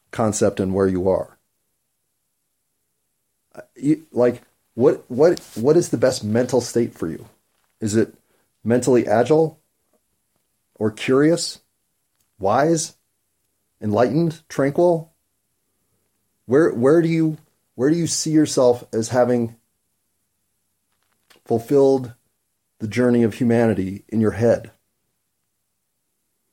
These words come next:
Do you, do you have thoughts about what the complete you is?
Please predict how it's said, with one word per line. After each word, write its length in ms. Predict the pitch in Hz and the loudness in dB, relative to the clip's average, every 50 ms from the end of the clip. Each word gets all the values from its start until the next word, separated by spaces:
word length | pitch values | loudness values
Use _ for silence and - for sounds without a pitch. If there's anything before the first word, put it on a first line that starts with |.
| _ _ _ _ _ _ _ _ _ _ | _ _ _ _ _ _ _ _ _ _
Do 100 | - 123 | -2 0
you, 200 | 127 127 120 120 _ _ _ _ _ _ _ | 0 0 0 -2 _ _ _ _ _ _ _
do 100 | - 113 | -4 -4
you 80 | 120 120 | -2 -2
have 340 | 123 139 147 151 147 147 | 0 2 2 0 0 -2
thoughts 360 | - - 139 131 131 131 - - - | -2 0 0 0 0 -2 -4 -8 -8
about 480 | - 101 110 107 101 104 107 - _ _ _ _ _ _ _ _ - | -6 -2 0 2 2 2 0 -2 _ _ _ _ _ _ _ _ -4
what 180 | 120 127 127 | -4 -4 -4
the 60 | - | -4
complete 480 | 117 - - 117 113 - - 143 135 - | -6 -4 -2 -4 -4 0 0 -2 0 0
you 220 | 110 123 123 120 | 0 0 2 2
is? 340 | 117 113 - - - - - | 2 2 0 -2 -6 -16 -20